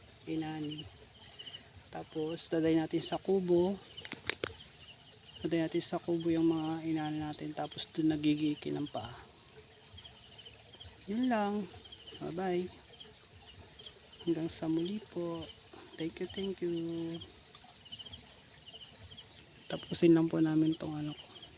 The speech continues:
Tapusin lang namin to ngayong araw. Para bukas, magbububong naman kami ng aming kubo. Ah,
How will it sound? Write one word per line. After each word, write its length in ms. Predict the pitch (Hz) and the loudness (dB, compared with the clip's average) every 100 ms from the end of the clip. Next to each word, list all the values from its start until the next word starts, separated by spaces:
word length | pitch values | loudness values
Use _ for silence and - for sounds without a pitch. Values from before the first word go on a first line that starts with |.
| - | -12
Tapusin 480 | - 156 170 - 160 | -8 -6 -4 -2 2
lang 160 | 160 156 | 2 2
namin 240 | 156 156 160 | 0 0 -2
to 80 | 151 | -2
ngayong 320 | 147 147 147 | -2 -2 -4
araw. 400 | 143 143 147 147 151 - - | -4 -4 -4 -6 -10 -16 -10
Para 320 | 147 147 147 | -6 -2 0
bukas, 760 | 151 165 - 165 - - - - - - - - - - - | 0 -2 0 0 0 -2 -4 -6 -10 -12 -14 -14 -14 0 8
magbububong 640 | 160 160 165 165 160 160 | 8 12 12 12 12 12
naman 320 | 165 156 156 | 12 10 8
kami 240 | 160 156 160 | 8 6 6
ng 400 | 160 165 185 196 - - - - - - - - | 4 2 2 0 -8 -20 -20 -20 -20 -20 -14 -4
aming 320 | 151 160 160 - | 2 6 4 4
kubo. 640 | 151 156 147 135 123 123 127 - - - - - - - - - - - - - - - | 6 6 6 2 2 -2 -6 -10 -18 -20 -20 -20 -20 -18 -16 -16 -18 -20 -20 -20 -16 -6
Ah, 140 | 156 | -2